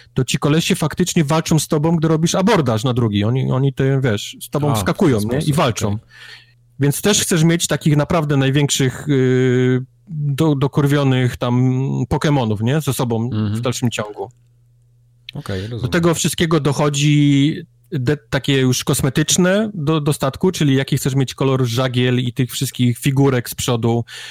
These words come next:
Speaker 1: Możesz zmienić tak, że masz na przykład męską albo kobiecą, e, załogę. I też te wszystkie piosenki, które one śpiewają,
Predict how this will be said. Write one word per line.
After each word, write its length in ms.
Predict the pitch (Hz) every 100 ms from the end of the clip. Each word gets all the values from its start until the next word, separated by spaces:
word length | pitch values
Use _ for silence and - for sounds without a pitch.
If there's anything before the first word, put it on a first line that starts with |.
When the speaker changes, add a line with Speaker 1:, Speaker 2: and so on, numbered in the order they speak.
| -
Speaker 1:
Możesz 360 | 120 135 147 135
zmienić 540 | 139 143 143 143 -
tak, 240 | - 143 143
że 100 | 135
masz 260 | 135 131
na 80 | 131
przykład 260 | 123 - 120
męską 460 | 131 156 - 143
albo 220 | 139 131 135
kobiecą, 600 | 151 170 160 143 123 120
e, 420 | 123 113 113 117
załogę. 560 | 117 135 123 113 107 104 - - - -
I 100 | -
też 320 | 143 165 - -
te 60 |
wszystkie 320 | 147 180 - 170
piosenki, 460 | 151 175 170 170
które 160 | 160 160
one 140 | 156
śpiewają, 600 | - 165 139 139 185 247